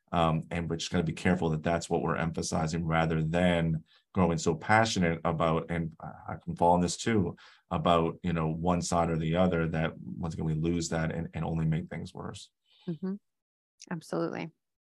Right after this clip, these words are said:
Speaker 2: Thank you. That brings us to the end of this episode. Thank you to Doctor Alexis for joining me today to discuss job searching with a disability and employing individuals with disabilities,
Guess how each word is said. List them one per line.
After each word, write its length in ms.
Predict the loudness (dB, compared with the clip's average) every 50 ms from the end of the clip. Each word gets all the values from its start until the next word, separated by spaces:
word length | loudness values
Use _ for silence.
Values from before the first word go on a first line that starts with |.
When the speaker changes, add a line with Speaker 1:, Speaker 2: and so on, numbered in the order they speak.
| _ _ _ _ _ _ _ _ _ _ -20 -20 _ _ _ _ _
Speaker 2:
Thank 220 | 4 6 6 6 4
you. 240 | 0 -2 -2 -4 -8 _ _ -6
That 300 | 2 6 6 6 6 6 2 _ _ _ _ _ _
brings 300 | -2 0 2 2 4 4
us 140 | 4 2 2
to 100 | 0 -2
the 160 | -2 -2 0
end 180 | 0 0 0 -2
of 120 | -2 -2
this 180 | -4 -4 -4 -4
episode. 580 | -6 -6 -6 -6 -6 -4 -2 0 0 0 -2 0 _
Thank 240 | 6 6 6 6 2 0
you 60 | -2
to 100 | 0 4
Doctor 280 | 4 4 4 4 2 2
Alexis 440 | 2 2 0 -2 -4 -6 -6 -6 -4
for 140 | -6 -6 -2
joining 340 | 2 2 2 4 2 2
me 140 | 2 0 -2
today 260 | -2 2 2 4 4
to 120 | 4 0 -2
discuss 420 | -2 -4 -2 -2 0 0 0 -2 2
job 260 | 4 6 6 6 4
searching 380 | 0 -2 -4 -2 -2 -4 -4
with 160 | -4 -4 -4 -6
a 60 | -8 -8 -6
disability 720 | -6 -4 -2 0 2 2 2 2 -2 -4 -8 -8 -8 -10 -12 -14 -16 -16 -16 -6 0 4
and 100 | 4 4
employing 400 | 4 4 2 4 4 4 4 2
individuals 560 | 2 0 2 2 0 0 0 -2 -4 -4 -2
with 140 | -4 -6 -2
disabilities, 880 | -2 -2 -4 -2 -4 2 4 4 4 4 0 -2 -4 -4 -4 -6 -6 -10